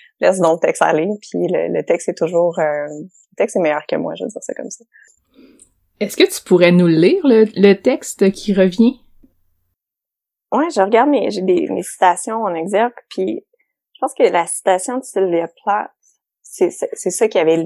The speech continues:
Speaker 1: été l'étincelle de départ, en fait, dans ma tête, quand elle dit, euh, « Why can I try on different lives like dresses to see which one fits best ? » J-, j'aimais, j'aimais vraiment ce, ce,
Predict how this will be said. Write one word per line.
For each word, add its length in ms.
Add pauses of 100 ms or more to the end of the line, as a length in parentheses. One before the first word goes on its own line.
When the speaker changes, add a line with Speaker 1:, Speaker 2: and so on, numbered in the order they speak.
(120)
Speaker 1:
été 220
l'étincelle 500
de 80
départ, 380
en 100
fait, 140
dans 140
ma 180
tête, 240 (200)
quand 160
elle 120
dit, 260
euh, « 420 (260)
Why 300
can 240
I 80
try 280
on 120
different 380
lives 380 (100)
like 220
dresses 640 (380)
to 80
see 220
which 300
one 160
fits 360
best ? » 480 (440)
J-, 240
j'aimais, 480
j'aimais 280
vraiment 360
ce, 400 (340)
ce, 240